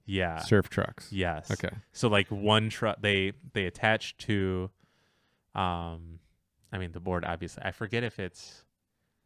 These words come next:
Speaker 1: to the truck mount itself or it's just the whole setup. Either way, the back truck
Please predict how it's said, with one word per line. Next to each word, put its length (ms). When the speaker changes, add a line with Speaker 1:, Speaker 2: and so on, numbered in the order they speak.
Speaker 1:
to 160
the 140
truck 360
mount 220
itself 720
or 180
it's 180
just 280
the 80
whole 200
setup. 320
Either 260
way, 180
the 100
back 360
truck 420